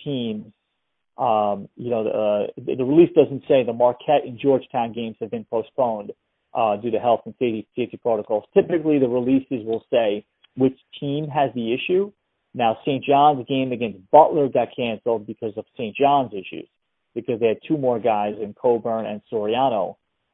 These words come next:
um, uh, get, get, uh, uh, come over the virus. So my guess is that more guys than just those two came up with it, but it, it's, it's very hard to know,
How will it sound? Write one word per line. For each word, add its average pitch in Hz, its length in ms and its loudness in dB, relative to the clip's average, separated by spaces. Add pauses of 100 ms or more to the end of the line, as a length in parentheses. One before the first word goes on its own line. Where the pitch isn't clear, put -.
(120)
um, 98 460 -4 (800)
uh, 104 360 -4 (460)
get, 117 480 -6
get, 113 200 -4
uh, 104 300 -2 (840)
uh, 110 300 -6 (100)
come 123 160 -2
over 113 140 -2
the 110 100 -6
virus. 101 400 0
So 127 80 -6
my 117 160 -2
guess 143 240 4 (120)
is 123 240 -2
that 113 260 2 (280)
more 135 380 6
guys 120 460 2
than 120 160 -8
just 120 280 0
those 120 260 2 (140)
two 101 260 -6 (360)
came 117 180 -6
up 113 180 -2
with 104 160 -4
it, - 160 -4
but 98 200 0
it, - 80 -6
it's, - 420 -4
it's 147 220 -2
very 160 220 8
hard 143 260 6
to 127 80 -8
know, 120 420 4